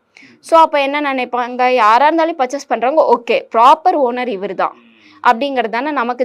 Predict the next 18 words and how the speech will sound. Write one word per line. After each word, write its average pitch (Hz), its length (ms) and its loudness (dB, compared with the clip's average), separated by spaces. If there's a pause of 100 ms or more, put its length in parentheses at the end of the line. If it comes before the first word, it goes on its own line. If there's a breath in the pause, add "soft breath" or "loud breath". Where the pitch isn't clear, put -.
ஜென்ரலா 240 380 2
தோன்ற 214 300 -4
விஷயம். 190 440 -10
ஆனா 208 480 -2 (460 soft breath)
இதுல 240 200 -4 (220)
அங்க 269 240 -2 (160)
ஒருத்தர்கிட்ட 220 440 -2 (100)
அக்ரிமெண்ட், 247 520 -6 (160)
அன்ரெஜிஸ்டர்ட் 233 600 -4
அக்ரிமெண்ட் 196 420 -8
போட்டு 220 260 -4
அவர் 226 200 -2
இருக்குன்னா 240 440 -8 (140)
அவருமே 269 360 -2
தாராளமா 233 440 -4 (100)
சேலஞ்ச் 220 320 -12
பண்ண 208 220 -12
கடமைப்பட்டவர், 220 760 -8